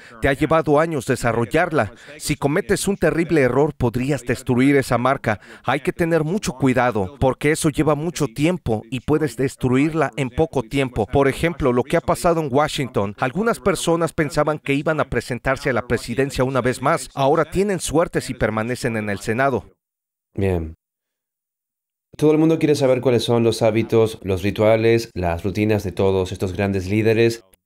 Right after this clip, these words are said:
Speaker 2: También me lo preguntan a mí, que he entrevistado a muchos atletas de talla mundial, científicos y médicos, y me preguntan cuáles son sus rutinas y hábitos, y todo el mundo quiere aprender esos trucos. Y estoy seguro de que te lo preguntan mucho.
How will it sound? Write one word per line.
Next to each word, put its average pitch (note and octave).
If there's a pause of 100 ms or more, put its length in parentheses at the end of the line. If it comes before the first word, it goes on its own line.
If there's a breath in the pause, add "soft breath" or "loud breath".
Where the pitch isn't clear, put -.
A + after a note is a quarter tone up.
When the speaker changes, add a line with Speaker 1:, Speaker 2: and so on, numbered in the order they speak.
(120)
Speaker 2:
También C3+
me C#3+
lo C#3+
preguntan A#2+
a A2+
mí, A#2+ (180)
que A2
he A2+
entrevistado G#2
a G2
muchos A#2
atletas A2
de F#2
talla F#2
mundial, G2
científicos G2
y F#2+
médicos, A#2 (100)
y B2+
me B2+
preguntan C#3
cuáles C#3+
son C3+
sus B2
rutinas B2
y A#2
hábitos, C3 (320)
y B2+
todo D3+
el D#3
mundo D#3
quiere B2+
aprender A2+
esos A2
trucos. E2 (220)
Y B2+
estoy C3
seguro C#3+
de C#3
que A#2+
te A2
lo -
preguntan G2
mucho. E2+